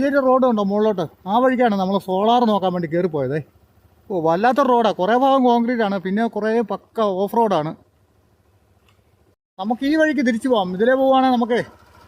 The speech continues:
താഴെ ഒരു വലിയ വെള്ളച്ചാട്ടമൊക്കെ ഉണ്ടേ, കൈലാസം വാട്ടർഫാൾസ്. ഇനി നമുക്ക് കുറച്ച് ദൂരം കൂടെ മുന്നോട്ട് പോയാൽ വെള്ളച്ചാട്ടത്തിൻ്റെ അവിടെ ചെല്ലുവേ. അങ്ങനെ വന്നപ്പോൾ ഇതാ ഇവിടെ ഒരു പള്ളി കണ്ടോ, ഒരു പഴയ പള്ളിയാണേ,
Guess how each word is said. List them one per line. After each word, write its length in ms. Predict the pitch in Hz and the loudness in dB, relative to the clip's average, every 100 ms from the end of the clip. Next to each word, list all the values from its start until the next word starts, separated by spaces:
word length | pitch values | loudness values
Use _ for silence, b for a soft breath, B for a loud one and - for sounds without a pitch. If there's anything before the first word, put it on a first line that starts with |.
| - - - - | -20 -20 -20 -4
താഴെ 240 | 196 240 269 | 0 2 4
ഒരു 80 | 254 | 2
വലിയ 180 | 240 254 | 2 2
വെള്ളച്ചാട്ടമൊക്കെ 640 | 233 220 240 277 262 208 170 | 2 2 2 2 2 0 0
ഉണ്ടേ, 140 | 151 170 - _ _ _ _ _ _ | -2 -4 -8 _ _ _ _ _ _
കൈലാസം 440 | 185 226 254 277 254 | 0 2 2 2 0
വാട്ടർഫാൾസ്. 580 | 240 233 220 196 147 - - _ _ _ _ _ - - - _ _ _ - _ _ _ _ 208 | 0 0 0 -2 -2 -12 -18 _ _ _ _ _ -20 -20 -20 _ _ _ -20 _ _ _ _ -4
ഇനി 100 | 240 | 0
നമുക്ക് 220 | 262 269 247 | 0 0 0
കുറച്ച് 240 | 254 233 294 | -2 0 0
ദൂരം 180 | 294 277 | 2 2
കൂടെ 120 | 277 254 | 2 4
മുന്നോട്ട് 260 | 240 247 247 | 2 2 2
പോയാൽ 200 | 247 233 | 2 2
വെള്ളച്ചാട്ടത്തിൻ്റെ 540 | 220 220 247 254 247 226 | 0 0 0 0 0 -2
അവിടെ 120 | 180 | -2
ചെല്ലുവേ. 280 | 165 147 156 185 - _ _ - _ - _ - - - _ _ _ 190 | -4 -2 -4 -6 -10 _ _ -20 _ -20 _ -20 -20 -20 _ _ _ -6
അങ്ങനെ 200 | 226 285 285 | 0 2 2
വന്നപ്പോൾ 240 | 254 254 | 2 2
ഇതാ 80 | 254 247 | 2 2
ഇവിടെ 180 | 220 269 262 | 0 0 -2
ഒരു 80 | 214 | 0
പള്ളി 220 | 208 233 226 | -2 0 0
കണ്ടോ, 180 | 139 117 - _ _ - _ - _ _ - - 196 | -2 -8 -12 _ _ -20 _ -20 _ _ -20 -8 -4
ഒരു 100 | 214 208 | -2 0
പഴയ 420 | 202 233 240 262 247 | 2 4 4 2 0
പള്ളിയാണേ, 480 | 208 208 196 147 | -2 -2 -2 -4